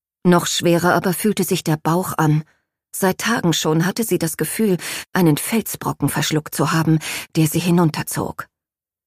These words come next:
Christiane Simon blieb auf halbem Weg die Straße runter stehen.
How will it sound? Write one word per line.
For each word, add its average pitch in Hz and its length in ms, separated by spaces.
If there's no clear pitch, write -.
Christiane 240 500
Simon 214 500
blieb 233 220
auf - 200
halbem 220 300
Weg 196 200
die 208 100
Straße 170 400
runter 170 300
stehen. 139 500